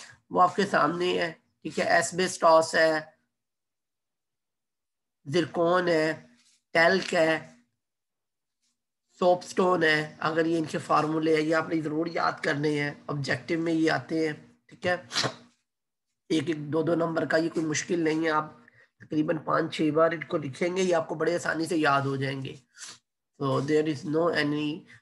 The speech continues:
uh, you can say that difficult thing to learn or memorize these formulas, और ये आपको आगे बड़ा फ़ायदा देंगे। Silicon is found in major constituent of rock, either in the form of silica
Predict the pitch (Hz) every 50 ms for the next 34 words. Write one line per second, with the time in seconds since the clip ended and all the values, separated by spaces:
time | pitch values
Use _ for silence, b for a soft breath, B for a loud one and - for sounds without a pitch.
0 | B _ - 165 143 139 139 143 135 - 147 143 131 127 151 147 143 147 147 139
1 | 127 143 135 - - - 156 160 151 135 - - 147 147 139 - 165 147 139 135
2 | 139 143 147 147 143 147 139 139 139 139 139 139 139 139 143 147 143 143 139 139
3 | 143 139 131 - 139 139 131 127 - 143 139 135 135 139 135 131 131 131 131 135
4 | 143 147 151 165 165 160 160 - 175 165 160 170 185 175 170 175 175 170 - 151
5 | 160 156 180 180 165 151 143 139 135 127 131 143 - _ _ _ b b b b
6 | b b _ - 208 202 220 214 233 240 240 - - 226 - - - - 175 151
7 | 156 170 190 190 - - 202 190 175 170 151 143 147 151 143 147 175 190 190 -
8 | - 185 156 147 127 - 185 185 - 202 190 185 190 190 - - 175 170 165 -
9 | - 180 147 143 143 - 135 127 - - - 170 160 156 190 196 196 - 185 185
10 | 180 180 180 180 - - 185 143 143 151 165 180 175 - - 165 143 139 143 147
11 | 143 - 190 190 202